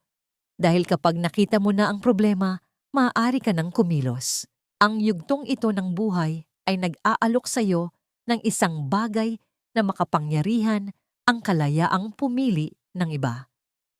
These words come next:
Nakuha mo na ang karapatang magdahan-dahan pakinggan ang iyong katawan at tratuhin ito ng may karunungan na nagmumula lamang sa karanasan. Ang kasiyahan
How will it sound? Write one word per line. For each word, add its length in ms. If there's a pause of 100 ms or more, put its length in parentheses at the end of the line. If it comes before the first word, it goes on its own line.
Nakuha 600
mo 100
na 380
ang 160
karapatang 500
magdahan-dahan 1120
pakinggan 640 (340)
ang 160
iyong 160
katawan 640 (400)
at 160
tratuhin 640
ito 400 (500)
ng 240
may 160
karunungan 800 (320)
na 80
nagmumula 640
lamang 560 (240)
sa 160
karanasan. 720 (640)
Ang 160
kasiyahan 800